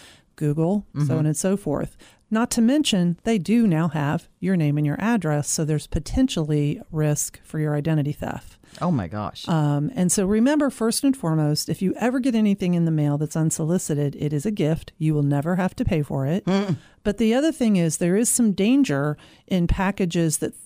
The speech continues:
Speaker 1: have something in it like seeds, because we don't know if these gonna, are gonna be, um, uh, uh, problematic, uh, in terms of the vegetation,
Speaker 2: Mm-hmm.
Speaker 1: getting masks in the mail that you don't know, in fact, if they're safe or not.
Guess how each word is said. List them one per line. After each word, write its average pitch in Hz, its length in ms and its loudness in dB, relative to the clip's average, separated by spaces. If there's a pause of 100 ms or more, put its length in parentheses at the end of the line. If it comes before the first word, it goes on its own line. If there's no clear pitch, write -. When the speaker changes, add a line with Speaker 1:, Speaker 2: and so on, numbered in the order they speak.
(100)
Speaker 1:
have 170 300 -4
something 170 360 0
in 160 80 2
it 160 120 -2
like 151 220 -2
seeds, - 580 0 (360)
because 170 280 0
we 185 140 2
don't 208 240 2
know 196 220 2
if 160 100 -4
these 165 220 0
gonna, 160 320 2
are 156 80 0
gonna 160 180 0
be, 151 300 0
um, 151 440 -2 (360)
uh, - 300 -6 (380)
uh, - 360 -10
problematic, 175 800 0 (340)
uh, 156 280 -2
in 160 180 0
terms 156 320 -2
of 151 140 -4
the 151 80 -2
vegetation, 185 760 0 (120)
Speaker 2:
Mm-hmm. 117 300 0
Speaker 1:
getting 180 280 2
masks 165 540 0
in 202 80 4
the 208 80 4
mail 214 320 2
that 208 200 -2
you 165 60 -2
don't 160 260 -2
know, 165 160 2
in 160 100 2
fact, 156 340 -2
if - 100 -10
they're 147 140 -2
safe - 360 -2
or 202 80 0
not. 233 380 2